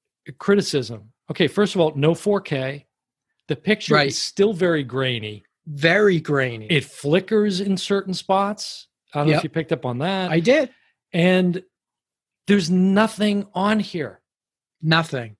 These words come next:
Speaker 1: There's nothing on here.
Speaker 2: An intro from Francis Ford, Francis
Speaker 1: It
Speaker 2: Coppola.
Speaker 1: Here's, and that's,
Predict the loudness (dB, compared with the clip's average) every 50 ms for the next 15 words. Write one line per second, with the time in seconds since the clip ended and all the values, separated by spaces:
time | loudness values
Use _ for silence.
0 | _ _ -8 -6 -6 -6 -8 -8 -8 -6 -4 -2 -2 -4 -4 -6 -8 -8 -8 -8
1 | -8 -8 -8 -4 -2 0 2 4 4 4 4 2 0 0 2 2 2 2 -2 -6
2 | -10 -10 -8 -8 -8 -4 -2 -2 0 0 0 -2 -4 -10 -6 -4 -4 -4 -4 -6
3 | _ _ _ -20 _ _ -20 -20 -20 -10 2 4 4 4 4 2 0 -2 -4 -2
4 | 2 4 4 4 4 0 -4 -4 -4 -6 -8 _ _ _ _ -6 2 4 4 4
5 | 4 2 -2 -2 2 4 4 6 6 4 2 0 -4